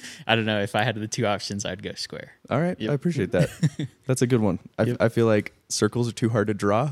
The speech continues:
Speaker 2: so I think I would probably go with the square as
Speaker 1: I could,
Speaker 2: well.
Speaker 1: I could probably nail a better square than a circle for sure.
Speaker 2: Yeah.
Speaker 1: Probably first try,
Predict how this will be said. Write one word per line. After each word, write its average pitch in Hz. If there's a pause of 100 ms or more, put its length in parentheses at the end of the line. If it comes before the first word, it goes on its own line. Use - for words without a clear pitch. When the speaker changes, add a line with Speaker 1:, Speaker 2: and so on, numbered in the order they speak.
Speaker 2:
so -
I 107
think 120
I 117
would 117
probably 110
go 101
with -
the -
square -
as -
Speaker 1:
I 123
could, 120
Speaker 2:
well. 127 (120)
Speaker 1:
I 110
could 113
probably 117
nail 101
a 101
better 98
square 98
than 98
a 104
circle 101
for -
sure. 98 (120)
Speaker 2:
Yeah. 58 (260)
Speaker 1:
Probably 98
first -
try, -